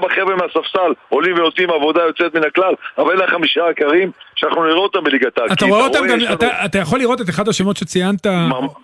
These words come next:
Speaker 2: כבר
Speaker 1: מה,
Speaker 2: בשנה
Speaker 1: מה,
Speaker 2: הבאה?
Speaker 1: עומר,
Speaker 2: לא, כבר בשנה
Speaker 1: מה,
Speaker 2: הבאה יכול
Speaker 1: עומר
Speaker 2: לשחק?
Speaker 1: מאייר, עומר מאייר, יש סיכוי גדול שעומר מאייר, לדעתי, זה מה שהוא צריך לעשות, לוותר השנה אחת בנוער וכבר לעבור לליגה של, אה, בוגרים, זה לא משנה אם זה יהיה ארצית, לאומית, או אפילו ל-,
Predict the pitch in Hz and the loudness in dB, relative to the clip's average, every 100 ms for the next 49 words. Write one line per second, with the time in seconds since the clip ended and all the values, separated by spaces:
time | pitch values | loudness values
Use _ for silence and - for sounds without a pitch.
0 | _ _ 147 - 208 240 277 320 269 277 | _ _ -6 0 2 2 2 2 2 0
1 | 233 214 277 254 277 220 160 - 226 262 | 0 0 0 0 0 0 -4 -4 -2 -2
2 | - 214 233 226 220 214 208 190 175 269 | -2 -2 0 0 0 0 0 -2 -2 -4
3 | - 160 190 202 175 185 180 147 - 160 | -4 -6 -2 -2 -2 -2 -2 -2 -4 -4
4 | 180 - 175 165 143 143 139 135 135 131 | -4 -4 -2 -2 0 0 0 0 0 0
5 | 135 127 120 107 113 113 143 131 123 113 | 0 0 0 0 -2 0 -2 -2 -4 -2
6 | 113 113 131 113 110 98 117 - 170 135 | -2 0 -2 -2 -2 -2 -2 0 0 0
7 | - - - 117 107 131 143 143 131 120 | -2 -10 -6 -4 0 0 0 -2 -2 -2
8 | 123 147 127 113 - 151 156 147 123 110 | 0 0 2 0 -2 0 2 2 2 2
9 | 131 113 - - - - 123 131 147 143 | 2 0 -2 -6 -6 -2 2 4 2 2
10 | 143 127 123 117 113 113 117 113 139 165 | 2 2 4 4 2 2 0 0 0 0
11 | 131 135 143 147 131 127 135 139 120 - | 0 0 0 -2 -2 0 2 2 0 0
12 | 156 - 127 123 139 151 - - - - | -2 0 2 2 2 0 0 -8 -8 -2
13 | 131 - 156 151 147 143 131 127 123 | -2 0 2 4 4 4 4 4 4